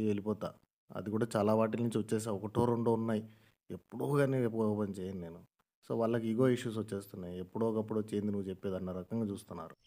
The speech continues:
So, ఎప్పుడో ఒకసారి వచ్చి నేను అక్కడ వాళ్ళు చెప్పేది రాంగ్ అని చెప్పడం కరెక్ట్ కాదు కాబట్టి చెప్పినా వాళ్ళకి కోపం వస్తుంది. మెయిన్ అది రీజన్. నేను చెప్పినా కానీ వాళ్ళకి కోపం వస్తుంది. So, ఇప్పుడు ఆ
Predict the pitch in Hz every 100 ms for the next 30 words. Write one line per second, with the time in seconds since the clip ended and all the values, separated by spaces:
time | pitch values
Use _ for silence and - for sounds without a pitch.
0 | _ _ _ _ _ - - 120 113 110
1 | 107 147 151 135 123 131 127 123 120 123
2 | 110 110 107 107 101 101 101 98 101 95
3 | 107 104 98 101 104 101 107 101 101 98
4 | 98 - 104 98 98 101 101 101 95 123
5 | 120 107 98 - 110 107 104 - 117 117
6 | 123 - 101 87 87 101 120 101 107 101
7 | 98 92 85 87 90 95 - 113 110 113
8 | 110 98 - 113 120 117 104 - 87 85
9 | - _ _ _ _ _ _ _ _ -
10 | 101 95 95 98 95 95 95 98 98 95
11 | 95 104 101 104 95 98